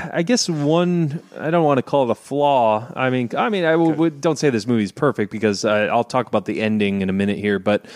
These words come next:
Speaker 1: w-, the, they basically said it was isis that bombed the, the store and was doing the bombs at, like, the border and stuff. Like, so the
Speaker 2: Well, the guy
Speaker 1: cartel
Speaker 2: went
Speaker 1: is paying terrorists to come in and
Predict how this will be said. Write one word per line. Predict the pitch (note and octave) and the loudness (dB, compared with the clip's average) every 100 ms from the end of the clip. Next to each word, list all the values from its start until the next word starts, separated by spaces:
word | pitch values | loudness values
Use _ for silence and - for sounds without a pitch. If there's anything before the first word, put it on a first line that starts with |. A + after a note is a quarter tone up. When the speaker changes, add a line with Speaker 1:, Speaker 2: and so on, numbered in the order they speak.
| - - - - _ - | -20 -20 -20 -20 _ -2
Speaker 1:
w-, | C#3+ - - - - - _ _ _ - - _ _ _ _ _ - | 0 2 -2 -4 -6 -14 _ _ _ -16 -16 _ _ _ _ _ -10
the, | D3 D3+ D3+ C#3+ C3 - | 0 4 4 4 -4 -12
they | B2 - E3 | -10 -2 2
basically | G#3 F#3+ C#3+ | 2 2 2
said | E3 | 2
it | C3 | 0
was | A2 A#2 | -2 0
isis | C3 - F3+ - - | 0 2 0 0 -2
that | D3 A2 | -2 0
bombed | D3+ E3 F#3 F3+ - - _ _ _ _ - | 0 2 2 0 -4 -14 _ _ _ _ -12
the, | D#3+ F#3 D#3 | -2 0 0
the | E3 | -2
store | E3+ - F#3+ F#3+ | -2 2 2 2
and | D#3+ | 2
was | B2+ | 0
doing | A2+ B2+ D3 | -2 -2 0
the | C3+ | 0
bombs | A#2 C3 C#3 C#3 C3+ | 0 2 2 0 0
at, | C3 | 0
like, | B2 A2+ | 0 -2
the | |
border | A2+ B2 C#3 D#3 | 0 2 2 0
and | D3+ D3+ | -2 -2
stuff. | D#3+ D#3+ - | -2 -2 0
Like, | B2 G#2 - - - _ _ | -2 -2 -8 -20 -20 _ _
so | - C3 | -4 0
the | C#3 | 2
Speaker 2:
Well, | D3 D3 D3+ | 2 2 2
the | |
guy | D#3 | 2
Speaker 1:
cartel | F3 D#3 D#3+ | 2 2 2
Speaker 2:
went | E3 | 2
Speaker 1:
is | C3 | 0
paying | - - C#3+ D3 D3+ D3 C#3+ B2+ _ | -4 -8 -2 0 0 -2 -4 -6 _
terrorists | - B2+ C#3+ D#3 D#3 D3+ - | -2 0 2 2 0 -2 -6
to | C#3 | -10
come | - C3 C3 | -6 -4 -2
in | C3+ D#3 D3+ | 0 -2 -2
and | C3 B2 A2 G#2+ | -2 -4 -4 -6